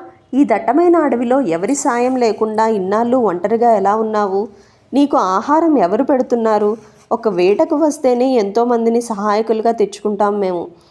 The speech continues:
అలాంటి ఈ కొండ ప్రాంతంలో నట్టడవిలో ఎవరూ లేకుండా దిక్కులేని వాడిలా ఇలా దీనంగా పడి ఉన్నావా?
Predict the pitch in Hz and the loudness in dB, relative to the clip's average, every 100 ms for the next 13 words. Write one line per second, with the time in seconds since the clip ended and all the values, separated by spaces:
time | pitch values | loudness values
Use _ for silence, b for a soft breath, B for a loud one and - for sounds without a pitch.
0 | b b b 226 247 254 240 208 202 208 | b b b 0 0 0 -2 -2 -2 -2
1 | 185 226 277 277 240 233 233 247 190 180 | -2 0 0 -2 -2 0 0 0 -2 -2
2 | 254 254 247 233 240 226 170 190 269 269 | -2 -2 0 0 0 0 0 0 0 2
3 | 240 240 208 214 196 196 - 262 294 269 | 0 -2 -2 -2 -4 -8 -4 0 0 0
4 | 214 190 202 220 208 208 190 180 196 214 | 0 0 0 0 0 -2 -2 -2 -2 0
5 | 233 208 196 214 208 208 202 196 | 0 -2 -2 -2 0 0 0 -2